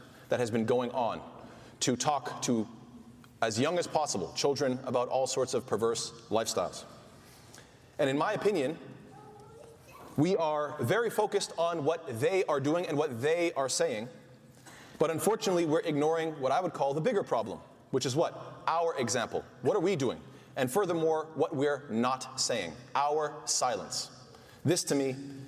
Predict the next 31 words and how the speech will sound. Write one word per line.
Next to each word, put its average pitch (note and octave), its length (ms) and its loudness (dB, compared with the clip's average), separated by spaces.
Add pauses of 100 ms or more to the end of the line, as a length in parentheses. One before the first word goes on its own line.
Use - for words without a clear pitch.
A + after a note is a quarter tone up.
(220)
is - 760 0
more A2 160 4
concerning. G#2 460 -2
So B2 140 0
let's B2+ 120 2
talk C3+ 200 0
about A#2 180 0
both, C3+ 200 0
inshallah G#2 300 0
ta'ala. G2 220 -2
First F#3 260 0
and C3 100 -2
foremost, D3 460 0 (480)
our C3+ 240 0
example. B2 460 0 (640)
What G3 160 2
type G3 160 2
of F3 100 0
example C#3+ 540 0
are B2+ 100 4
we D3+ 160 2
setting C3 300 0
for B2+ 220 0
our G#2+ 140 0
kids? - 440 -2
What C3+ 100 2
do E3 80 2
I D3 60 4
mean E3+ 180 2
by F#2 140 2
this? - 240 -10